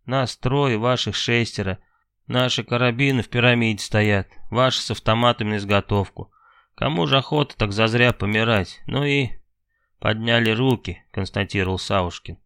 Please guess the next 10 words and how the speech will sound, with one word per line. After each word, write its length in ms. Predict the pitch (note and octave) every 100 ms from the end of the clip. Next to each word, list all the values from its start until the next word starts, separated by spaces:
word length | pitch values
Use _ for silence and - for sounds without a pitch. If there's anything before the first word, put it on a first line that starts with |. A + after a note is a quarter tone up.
| _ _ _ - _ _ -
«Подняли. 720 | E3 C3 G#2+ A#2 A#2 G2+ E2+ - _ _ _
Ну, 160 | - C#3
нас 320 | A2+ B2 -
они 320 | G#2 A2+ A#2
и 40 | G#2+
погнали 540 | G2 F#2+ G2 G#2+ G#2
к 60 | -
себе 260 | - G2
в 80 | F#2+
тыл. 340 | - G2+ F2